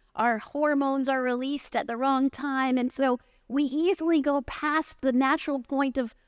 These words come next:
falling asleep and then struggle with insomnia until just before daybreak, and then we crash hard. Anyone relate, or just me? Okay.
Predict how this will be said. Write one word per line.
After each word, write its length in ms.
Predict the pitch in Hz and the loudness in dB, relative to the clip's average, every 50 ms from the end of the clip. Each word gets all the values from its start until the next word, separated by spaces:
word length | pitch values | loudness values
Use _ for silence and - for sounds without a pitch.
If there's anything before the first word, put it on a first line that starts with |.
| _ _ _ | _ _ _
falling 480 | _ - - 285 269 294 294 302 285 285 | _ -2 0 2 2 2 2 2 0 0
asleep 500 | 277 - - - 254 285 285 294 294 - | -2 -4 -6 -6 -4 0 0 0 0 0
and 160 | 240 233 247 | 0 0 2
then 360 | 254 254 254 262 254 247 247 - _ | 2 2 2 2 0 0 -2 -6 _
struggle 600 | - - - - - - 302 302 294 269 262 247 | -12 -10 -10 -6 0 2 2 4 4 2 2 2
with 160 | 247 247 240 | 2 0 0
insomnia 880 | 254 247 247 - - - - 269 277 277 269 269 262 262 254 254 247 220 | -2 -2 -2 -4 -2 0 2 2 4 2 2 2 2 0 0 0 0 0
until 360 | 247 262 262 - 269 262 247 | -2 -2 -2 -2 -2 -2 -2
just 340 | 240 - - 392 381 - - | -2 0 0 0 0 -2 -4
before 320 | 339 320 - - 330 311 | -6 -6 -2 0 2 2
daybreak, 760 | 285 262 311 311 330 320 - - - - - 302 302 - - - _ _ _ _ - | 2 2 2 2 2 0 0 0 0 2 2 2 0 -2 -6 -14 _ _ _ _ -2
and 160 | 226 240 247 | 0 2 2
then 140 | 240 226 220 | 4 2 2
we 120 | 214 226 | 0 -2
crash 500 | 214 - - - 220 196 196 202 - - - | -4 -4 -4 -2 -2 -2 -4 -8 -10 -12 -6
hard. 460 | - 214 196 - - 202 208 - 226 - _ - _ _ _ - - _ _ _ _ - | -4 -4 -4 -2 -4 -6 -6 -8 -12 -18 _ -20 _ _ _ -20 -20 _ _ _ _ 0
Anyone 300 | 226 262 262 254 269 262 | 2 4 4 4 4 2
relate, 420 | 254 254 254 262 294 370 - - - | 2 2 2 2 2 0 0 -2 -4
or 100 | - 233 | -6 -6
just 320 | 220 - 220 - - - | -2 -2 -4 -4 -4 -6
me? 320 | 220 226 - - - 220 - _ _ _ _ _ _ _ - - - - - - _ _ _ - _ _ _ _ _ - - | -6 -6 -4 -4 -6 -8 -10 _ _ _ _ _ _ _ -20 -20 -20 -20 -20 -20 _ _ _ -20 _ _ _ _ _ -4 -2
Okay. 460 | - - - - - - - 208 | -2 -2 -2 -4 -4 -4 -4 -6